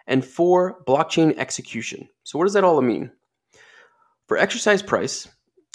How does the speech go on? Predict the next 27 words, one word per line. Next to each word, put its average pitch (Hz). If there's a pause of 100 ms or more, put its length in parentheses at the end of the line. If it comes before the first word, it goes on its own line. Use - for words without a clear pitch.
(320)
the 147
exercise 220
price 220
is 180
also 180
known 170
as 151
the 135
strike 131
price, -
which 131
is 123
the 120
predetermined 165
price 110 (280)
at 127
which 123
the 117
warrant 123
holder 165 (260)
can 117
buy 113
or 170
sell 156 (180)
the -
underlying 135
token. -